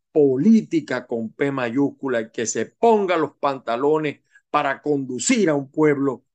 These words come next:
sediento, hambriento de justicia. Vean ustedes, pues, y me despido de esta manera, las bendiciones del Padre Celestial para todos y cada uno. Hoy el programa se lo dedicamos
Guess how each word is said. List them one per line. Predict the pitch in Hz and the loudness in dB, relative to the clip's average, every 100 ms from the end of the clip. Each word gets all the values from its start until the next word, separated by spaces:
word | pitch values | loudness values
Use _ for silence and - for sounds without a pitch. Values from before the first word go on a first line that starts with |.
| _ | _
sediento, | - - - 165 139 135 202 170 131 117 - 101 _ _ - | -10 -6 -2 2 2 2 0 0 -4 -8 -16 -18 _ _ -4
hambriento | 170 156 135 131 240 269 202 151 143 123 | -2 -2 -4 0 2 4 2 0 -4 -4
de | 117 | -4
justicia. | 110 95 _ 104 - _ _ _ _ _ _ _ _ _ | -8 -18 _ -20 -20 _ _ _ _ _ _ _ _ _
Vean | 117 160 190 | -8 -8 -8
ustedes, | 156 147 156 | -10 -8 -8
pues, | - 123 120 _ _ _ _ _ | -12 -16 -16 _ _ _ _ _
y | 120 | -10
me | 113 | -8
despido | 104 95 131 131 131 | -8 -8 -10 -8 -8
de | 117 | -10
esta | - | -8
manera, | 117 117 131 135 | -8 -6 -6 -6
las | 107 | -8
bendiciones | 104 104 104 127 113 | -12 -14 -12 -10 -10
del | 107 | -10
Padre | - 131 120 | -6 -6 -6
Celestial | 117 110 107 131 113 | -8 -10 -8 -8 -6
para | 120 123 | -6 -6
todos | - 139 127 - _ _ _ _ | -4 -4 -6 -12 _ _ _ _
y | 123 | -14
cada | 113 135 135 | -6 -2 0
uno. | 131 - 90 - _ _ - | -2 -2 -8 -14 _ _ -8
Hoy | 123 135 | -4 -2
el | 117 | -4
programa | - 117 113 120 123 117 _ _ _ _ _ | -4 -4 0 -2 -4 -14 _ _ _ _ _
se | - 131 | -10 -6
lo | 117 113 | -4 -4
dedicamos | 110 104 101 123 117 120 | -4 -6 -8 -4 -4 -6